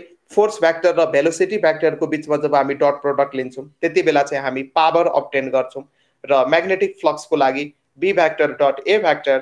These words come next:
and इलेक्ट्रिक फ्लक्सको लागि E vector dot A vector। यो सबै कुराहरू हामी यो, जब हामी यो, अ, इलेक्ट्रोस्ट्याटिक पढ्छौँ, त्यति बेला चाहिँ हामी यो इलेक्ट्रिक फ्लक्सको कुरो गर्छौँ। जब हामी म्याग्नेटिजम पढ्छौँ अथवा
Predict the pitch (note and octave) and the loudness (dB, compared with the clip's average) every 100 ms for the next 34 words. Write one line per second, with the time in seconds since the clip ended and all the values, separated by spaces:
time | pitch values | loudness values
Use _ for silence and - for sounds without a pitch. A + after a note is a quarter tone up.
0 | - - C#3 C#3+ E3 D#3+ E3 D#3+ - C#3+ | -6 -6 -4 -2 -2 0 -2 -6 -2 -4
1 | - - C3+ B2+ C#3 - E3+ D#3+ C#3 - | -2 -4 -2 -2 -6 -4 -4 -2 -4 -4
2 | B2+ A#2+ C4 C4+ - C3 C3 - - F3+ | -4 0 0 -2 -10 -10 -10 -10 -4 -2
3 | F#3+ G3+ A3 A3 F#3+ D#3 C#3 C#3 D#3+ G#3+ | 0 0 0 0 0 0 0 -2 -4 -6
4 | _ _ _ E3 D#3+ C#3 - - _ _ | _ _ _ 0 2 2 -2 -8 _ _
5 | _ _ _ _ _ _ _ _ - - | _ _ _ _ _ _ _ _ -20 -2
6 | E3+ E3 C#3+ D#3 D3+ B2+ - - - - | 2 2 2 0 2 0 -2 -14 -10 0
7 | D3+ E3+ F3 F3+ E3+ D3+ E3 D#3+ F3 - | 0 4 2 2 0 2 2 2 0 0
8 | D3+ D3+ F#3+ - D#3 D3+ C#3+ C#3 D3 C3 | -2 -2 -4 -2 -2 0 0 2 0 0
9 | C3 A#2 C3+ C3+ B2 - D#3 C#3+ D#3 D3 | -2 -8 -4 -4 -2 -2 -4 -2 -8 -4
10 | D3 D3 - D3+ D3 C#3+ C3+ C3 C3+ C3+ | -4 -4 -6 -6 -2 0 0 0 -4 -14
11 | _ _ _ - D#3+ D3 D3 D3 D#3 E3+ | _ _ _ 0 2 2 2 2 2 0
12 | E3+ E3+ E3+ E3 - D#3 E3 A#3 - _ | -2 0 -2 0 0 0 -2 -8 -12 _
13 | - C#3+ C#3 - - | -6 0 0 0 -10